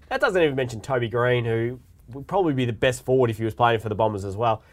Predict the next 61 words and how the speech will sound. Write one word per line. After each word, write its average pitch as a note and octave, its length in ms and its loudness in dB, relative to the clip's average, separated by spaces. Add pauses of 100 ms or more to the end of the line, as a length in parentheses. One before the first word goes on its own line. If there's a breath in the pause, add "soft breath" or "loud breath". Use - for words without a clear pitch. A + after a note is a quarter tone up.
(120)
Their B3 180 10
number G3 220 4
one C3 160 2
forward A#2+ 280 -2
is G#2+ 180 -8
Tipper A2+ 200 -8
Wood, A#2 200 0
who's, A2+ 280 -4
is A#2+ 140 -8
on A#2+ 120 -4
the G#2+ 60 -6
verge G#2+ 260 -2
of G#2 40 -6
being G#2 180 -2
dropped C3 280 2
at C3 100 -6
the G#2+ 60 -12
moment. F2+ 340 -8
So C#3+ 180 -2 (220 soft breath)
there's F#3+ 140 6
just C4+ 240 -4
lack D3+ 340 2
of C#3+ 100 0
forward D3 360 6
presence B2 320 2
down A#2+ 180 4
there. A#2+ 140 0
Like, E3 200 4
their F3 120 2
leading G3+ 240 4
goal D3+ 180 6
scorer C3 240 2
last C#3+ 380 6
year B2 60 0
was A2 100 -4
thirty D#3 360 2
goals. D3+ 440 4 (240 soft breath)
This E3+ 200 -4
year C3+ 120 -2
it's G#2+ 80 -8
twenty C#3+ 260 -2
goals. D3+ 220 2
They E3+ 120 4
don't G#3 220 2
have F3+ 300 -4
a C#3+ 100 -2
forward D3+ 420 4
down B2+ 200 2
there B2 80 2
that - 100 -4
threatens B2 260 -2
me. A2 80 -4
I B2 120 -2
think G3 100 -4
the E3 80 -2
four F#3+ 380 2
best D#3+ 240 2
forwards C3+ 300 -2
in A#2+ 60 -4
this A2+ 140 -6
game G#2+ 340 -2